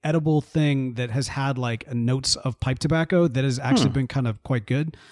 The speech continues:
Speaker 2: Yeah.
Speaker 1: Um, actually, Bean Fruit has one. I can't remember which, which blend it is, but whenever I get it, I'm like, "Oh yeah, that's right. <laughs> This is good."
Speaker 2: <laughs>
Speaker 1: Uh, all right. And then finally, um, okay, this is great. Think about d-, decorating for next year, right?
Speaker 2: Mm-hmm.
Speaker 1: Uh, would you rather have a pipe tree,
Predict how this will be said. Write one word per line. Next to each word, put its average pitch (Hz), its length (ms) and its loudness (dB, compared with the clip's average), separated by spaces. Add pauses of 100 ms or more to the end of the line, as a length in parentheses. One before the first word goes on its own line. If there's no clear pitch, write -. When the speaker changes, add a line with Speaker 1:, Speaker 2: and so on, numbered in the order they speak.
(120)
Speaker 2:
Yeah. 247 160 4
Speaker 1:
Um, 120 560 -2
actually, 240 280 2
Bean 220 180 0
Fruit 135 260 -2
has 117 240 -2
one. 107 400 -6
I 123 140 -8
can't 175 220 -10
remember 135 180 -4
which, - 180 -4
which 127 220 -6
blend 120 180 2
it 107 100 -2
is, 110 200 -6
but 113 300 -4
whenever 151 300 6
I 135 80 6
get 123 180 2
it, 113 80 0
I'm 110 100 0
like, 110 180 -6
"Oh 370 120 -2
yeah, 415 180 2
that's 427 180 -4
right. 440 340 0
<laughs> - 80 -20
This 135 300 2
is 143 80 4
good." 131 580 2
Speaker 2:
<laughs> - 40 -20 (500)
Speaker 1:
Uh, 165 240 2
all 185 60 0
right. 147 260 0
And 170 120 4
then 175 120 4
finally, 208 640 2
um, 165 480 2
okay, 147 220 2
this 123 100 -2
is 117 100 -4
great. 117 260 -4 (200)
Think 131 140 0
about 135 180 2 (260)
d-, - 180 -12
decorating 165 640 6
for 143 140 -2
next 135 260 0
year, 101 140 -4
right? 107 160 -4 (320)
Speaker 2:
Mm-hmm. 131 180 0
Speaker 1:
Uh, 147 220 0 (260)
would 151 160 0
you 165 80 2
rather 202 140 4
have 190 80 0
a 143 100 2
pipe - 320 0
tree, 123 500 -2